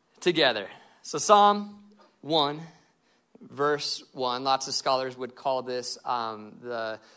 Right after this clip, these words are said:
the gateway to all the other Psalms. In other words, it's giving us instruction for how we're appo-, supposed to approach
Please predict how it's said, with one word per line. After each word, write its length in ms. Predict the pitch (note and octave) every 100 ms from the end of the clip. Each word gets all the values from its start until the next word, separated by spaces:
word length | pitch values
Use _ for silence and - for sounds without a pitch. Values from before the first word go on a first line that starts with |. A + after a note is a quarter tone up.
| _
the 100 | B2
gateway 520 | A2+ D3 D#3 D#3 D#3
to 140 | D3+ D3
all 160 | D3
the 140 | D3 D3
other 160 | C#3+
Psalms. 640 | C#3 D3 B2+ A2+ G#2+ - C3
In 80 | B2
other 180 | B2
words, 240 | B2 B2 A#2+
it's 140 | A#2+
giving 320 | - C3+ C3
us 180 | C3 -
instruction 760 | B2+ - - D3+ C#3+ - A#2+ A2+
for 120 | B2+
how 240 | C3+ B2+
we're 140 | B2 A#2+
appo-, 520 | - B2 - C3+ C3
supposed 420 | - B2+ C3+ B2
to 140 | C#3 B2+
approach 540 | - - E3+ B2 A#2+